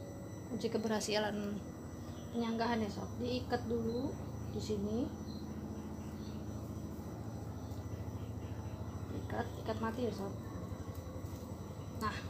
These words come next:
baru diikatkan di sini tapi dengan rongga. Maka tanaman tetap bisa berkembang. Ini, sob.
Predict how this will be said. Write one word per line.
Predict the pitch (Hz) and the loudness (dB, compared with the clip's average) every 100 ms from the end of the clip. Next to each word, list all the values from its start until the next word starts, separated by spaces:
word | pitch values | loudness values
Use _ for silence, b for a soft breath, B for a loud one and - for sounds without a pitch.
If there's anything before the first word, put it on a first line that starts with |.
| - - - - - - - - - 254 | -4 -4 -4 -4 -6 -6 -6 -6 -2 0
baru | 247 240 233 | 0 2 4
diikatkan | 196 185 - - 208 214 220 | 4 4 2 0 0 0 0
di | - | 0
sini | 240 | 2
tapi | 262 220 247 233 | 4 4 4 2
dengan | 226 220 | 4 4
rongga. | 220 208 208 208 190 - - - - - - - - - - - - - - - | 4 4 2 0 0 0 -2 -2 -4 -4 -4 -4 -4 -4 -4 -4 -4 -4 -2 -2
Maka | 240 240 240 240 254 247 - - - - | 0 6 8 10 8 2 -2 -6 -4 -2
tanaman | 220 226 240 254 269 240 - - - - - - | 2 4 6 8 6 6 -2 -2 -2 -2 -4 -4
tetap | 240 - 240 240 | 0 4 4 4
bisa | 240 | 4
berkembang. | 220 220 226 202 185 185 - - - - - - - - - - - - - - - - - - - - - - - - - - - - - - - - - - - - - - - - - - - - - - - - - | 2 2 2 4 2 -2 -4 -4 -4 -6 -4 -4 -4 -4 -4 -4 -4 -4 -4 -4 -4 -4 -4 -4 -4 -4 -4 -4 -4 -4 -4 -4 -4 -4 -4 -2 -2 -2 -2 -2 -2 -2 -4 -4 -4 -4 -4 -4 -4 -4 -4 -4 -4 -2 -2
Ini, | 156 | 0
sob. | 202 | 2